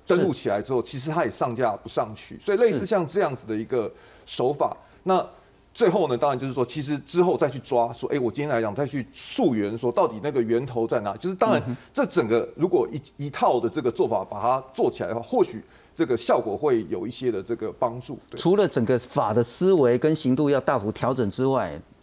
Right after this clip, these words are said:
Speaker 2: 我们的政府要赶快用专责、足够的预算跟能力，
Speaker 1: 嗯。
Speaker 2: 成立相关的防治的这些机构，那提升他们的能力。而且这件事是所有的国家都在面对，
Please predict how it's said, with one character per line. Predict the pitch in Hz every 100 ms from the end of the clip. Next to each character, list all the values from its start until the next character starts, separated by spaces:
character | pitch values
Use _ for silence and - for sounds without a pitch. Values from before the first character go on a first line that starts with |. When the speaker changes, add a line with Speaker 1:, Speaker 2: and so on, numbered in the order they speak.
| _ -
Speaker 2:
我 | 110
们 |
的 | 110
政 | 113 135
府 | 104
要 | 110 113
赶 | 98 90
快 | - 120 92
用 | 123 110 -
专 | 135 135 135
责、 | 113 85 85
足 | - 117
够 | 135
的 | 113
预 | 110 135
算 | 107 127 110
跟 | 123 123
能 | 113 113
力， | 131 98
Speaker 1:
嗯。 | 80 -
Speaker 2:
成 | - 120
立 | 143 117
相 | - 143
关 | 139 131
的 | 117 98
防 | - 104 127
治 | 147 117
的 | 104
这 | 127
些 | 120
机 | 120 - 165
构， | 214 147 - - - - - -
那 | - 131
提 | - 135
升 | 170 160
他 | 165
们 | 139
的 | 123
能 | 113 123
力。 | 143 110 - - - _
而 | 143 185
且 | - 156
这 | 175
件 | 160 156
事 | 160
是 | 147 143
所 | - 147
有 | 160
的 |
国 | 123 123
家 | 135
都 | 135
在 | 135 127
面 | 135 113
对， | 123